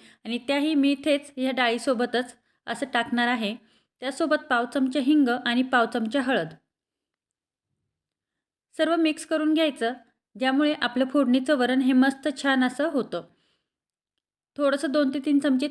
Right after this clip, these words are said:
तेल टाकून घेते, म्हणजे आपलं हे वरण जे आहे ना, ते उतू जात नाही, त्यावरती पाणी येत नाही. आता वरण होईपर्यंत इथे बट्टीची तयारी करून घेऊया.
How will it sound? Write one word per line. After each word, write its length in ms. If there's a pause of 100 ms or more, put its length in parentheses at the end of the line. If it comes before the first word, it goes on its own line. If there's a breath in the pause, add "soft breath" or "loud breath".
तेल 180
टाकून 320
घेते, 280
म्हणजे 300
आपलं 260
हे 120
वरण 340
जे 80
आहे 160
ना, 120
ते 160
उतू 260
जात 160 (100)
नाही, 320 (160)
त्यावरती 380
पाणी 340
येत 180
नाही. 220 (1200)
आता 160
वरण 280
होईपर्यंत 560 (180)
इथे 200 (260)
बट्टीची 500
तयारी 240
करून 320
घेऊया. 300